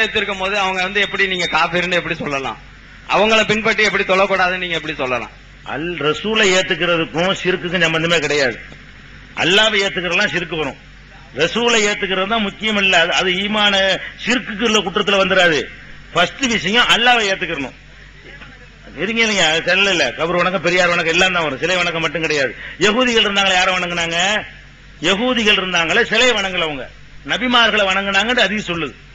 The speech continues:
Speaker 2: நபிமார்களைத்தான் தங்களுடைய வழிபாட்டுக்குரியவர்களா வணங்குனாங்களே தவிர சிலையை வணங்கல.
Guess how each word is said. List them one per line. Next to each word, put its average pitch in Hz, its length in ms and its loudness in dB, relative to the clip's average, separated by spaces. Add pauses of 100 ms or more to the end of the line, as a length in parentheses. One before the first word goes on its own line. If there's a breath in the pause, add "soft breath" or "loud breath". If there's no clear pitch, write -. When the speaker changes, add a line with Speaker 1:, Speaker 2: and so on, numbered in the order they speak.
(280)
Speaker 2:
நபிமார்களைத்தான் 208 920 2
தங்களுடைய 180 800 0 (180)
வழிபாட்டுக்குரியவர்களா 185 1040 2
வணங்குனாங்களே 165 500 -2
தவிர 196 420 2 (220)
சிலையை 233 360 2
வணங்கல. 233 460 2